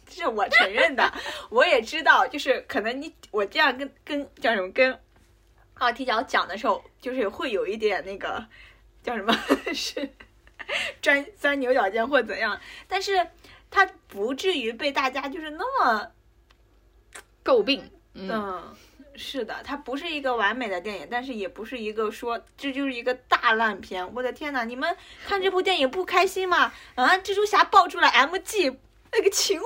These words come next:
Speaker 1: 怀不开心吗？
Speaker 2: M J，M J。
Speaker 1: 哦，M J不开心吗？
Speaker 2: 对，
Speaker 1: 嗯。
Speaker 2: 它高光全在前两代身上。<laughs>
Speaker 1: 对啊，所以才有了，对啊，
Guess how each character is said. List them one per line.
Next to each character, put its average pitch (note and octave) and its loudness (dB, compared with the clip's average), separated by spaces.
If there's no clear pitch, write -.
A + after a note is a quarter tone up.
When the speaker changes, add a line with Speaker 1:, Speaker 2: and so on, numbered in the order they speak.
Speaker 1:
怀 - 8
不 A4+ -2
开 G4 8
心 D#4+ 6
吗？ E4 4
Speaker 2:
M D4+ 2
J，M C#4+ 6
J。 - -2
Speaker 1:
哦 E4+ 8
，M D4 4
J E4+ -4
不 F#4+ -4
开 D#4+ -2
心 D4 -8
吗？ B3+ 0
Speaker 2:
对， C4 -2
Speaker 1:
嗯。 - -16
Speaker 2:
它 C#4+ -10
高 D4 -4
光 D4+ 0
全 - -8
在 C4+ -4
前 G3 -8
两 G#3 -2
代 E3 -4
身 E3+ -12
上。 - -8
<laughs> - -20
Speaker 1:
对 A4 4
啊， G4 6
所 F#4+ 0
以 G#4 4
才 E4+ 0
有 C4 4
了， B3 2
对 G4 4
啊， C4+ 6